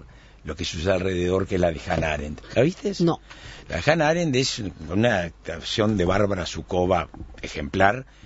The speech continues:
Speaker 1: eso está fuera de discusión. Yo he escuchado, he escuchado muchas críticas que no les gustó, que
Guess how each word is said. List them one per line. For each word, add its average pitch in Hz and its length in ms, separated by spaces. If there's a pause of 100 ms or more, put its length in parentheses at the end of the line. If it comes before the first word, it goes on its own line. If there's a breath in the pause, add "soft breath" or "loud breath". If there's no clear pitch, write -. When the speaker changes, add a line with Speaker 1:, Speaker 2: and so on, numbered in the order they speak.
(100)
Speaker 1:
eso 101 140
está 113 120
fuera 110 220
de 98 60
discusión. 85 500 (260 loud breath)
Yo 98 120
he - 20
escuchado, 101 560
he - 20
escuchado 92 380
muchas 101 320
críticas 98 460
que 90 100
no 92 140
les 104 100
gustó, 90 500
que 76 200